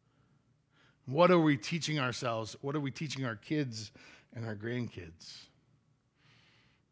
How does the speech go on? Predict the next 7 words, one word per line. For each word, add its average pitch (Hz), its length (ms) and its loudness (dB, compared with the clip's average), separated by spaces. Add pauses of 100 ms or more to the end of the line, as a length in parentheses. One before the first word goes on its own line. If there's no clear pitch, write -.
(680)
When 113 160 -8
we 110 140 -8
keep - 400 -6 (800)
driving 139 420 4
home 127 560 2 (160)
the 120 220 0
idea 120 580 4